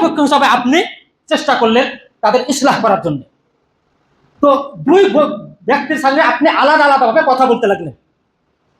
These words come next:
এমন এমন কথা বললেন যেগুলো একবার মিথ্যা, আপনি কল্পনা করেন, কিন্তু তাকে সান্ত্বনা দেওয়ার জন্য, তাকে বোঝার জন্য কিছু মিথ্যা সত্য যোগ করে তোকে সান্ত্বনা দিলেন। আর একজনের কাছে গিয়ে তার মতো তাকে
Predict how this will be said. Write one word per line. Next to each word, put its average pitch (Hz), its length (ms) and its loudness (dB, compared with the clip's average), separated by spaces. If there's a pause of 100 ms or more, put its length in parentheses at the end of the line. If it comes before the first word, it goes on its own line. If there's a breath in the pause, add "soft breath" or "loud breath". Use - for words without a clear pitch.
(400)
এমন 370 260 2
এমন 339 220 2
কথা 277 200 2
বললেন 269 360 2
যেগুলো 294 440 0 (920)
একবার 339 240 2
মিথ্যা, - 300 0 (760)
আপনি 320 200 -2
কল্পনা 320 360 2
করেন, 269 200 2
কিন্তু 370 640 -2 (480)
তাকে 294 300 2
সান্ত্বনা 269 480 0
দেওয়ার 269 260 0
জন্য, 226 400 -4
তাকে 254 220 -4
বোঝার 233 360 -4
জন্য 247 220 -4
কিছু 330 220 -12
মিথ্যা 247 460 -2 (240)
সত্য - 320 -2
যোগ - 180 0
করে 262 140 2
তোকে 247 240 -2 (200)
সান্ত্বনা 208 380 -2
দিলেন। 160 220 -8 (1120)
আর 320 200 2
একজনের 330 300 2
কাছে 320 180 0
গিয়ে 320 120 2
তার 359 520 0
মতো 320 180 -2
তাকে 294 240 0